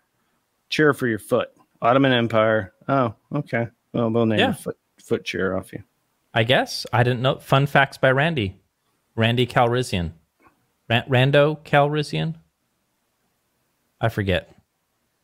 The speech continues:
Speaker 2: Or Ron Brent something is what it is today.
Speaker 1: Do you ever th-,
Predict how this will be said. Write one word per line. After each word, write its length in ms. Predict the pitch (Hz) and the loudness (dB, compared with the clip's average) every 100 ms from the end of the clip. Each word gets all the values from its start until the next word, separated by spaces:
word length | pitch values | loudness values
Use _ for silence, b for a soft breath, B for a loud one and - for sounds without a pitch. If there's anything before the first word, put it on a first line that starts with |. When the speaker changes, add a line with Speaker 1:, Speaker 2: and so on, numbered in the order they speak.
| - | -2
Speaker 2:
Or 280 | 131 127 123 | 2 2 2
Ron 420 | 135 131 135 135 117 | 4 6 6 2 2
Brent 280 | 123 127 - | 2 2 0
something 640 | - 113 110 101 90 78 | 2 2 2 0 -2 -4
is 220 | - 101 98 | -2 -2 0
what 160 | 101 | -2
it 80 | 95 | 0
is 180 | 92 - | -2 -2
today. 420 | - 92 87 82 _ _ _ _ _ _ _ _ _ _ _ _ | -2 -2 -2 -4 _ _ _ _ _ _ _ _ _ _ _ _
Speaker 1:
Do 80 | - | 2
you 100 | 135 | 2
ever 140 | 147 | 2
th-, 120 | 143 | 0